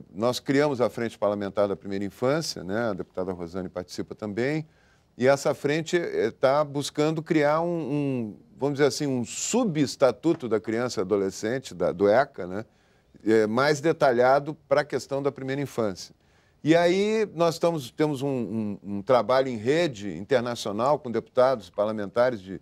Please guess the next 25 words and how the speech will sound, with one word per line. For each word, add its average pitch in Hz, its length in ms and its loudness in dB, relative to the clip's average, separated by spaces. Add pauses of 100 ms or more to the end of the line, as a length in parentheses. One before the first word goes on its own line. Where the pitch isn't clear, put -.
(320)
todos 175 220 2
os 131 80 -10
países 123 300 4
da 113 80 -2
América 110 280 -2
Latina, 143 640 -2 (500)
e 127 60 0
esse 147 220 2
encontro 156 400 -2
vai 160 140 4
ser 165 180 -2
pra 165 180 -4
nós 151 640 -2
chegarmos 147 760 0
a, 107 240 -2
um, 113 240 -4
a - 60 -4
alguns 127 420 2
denominadores 131 760 -2
comuns, 127 360 -4
alguns 147 320 -2
pontos 165 440 -2
que 113 120 -12
nós 113 100 -4
precisamos 110 580 -8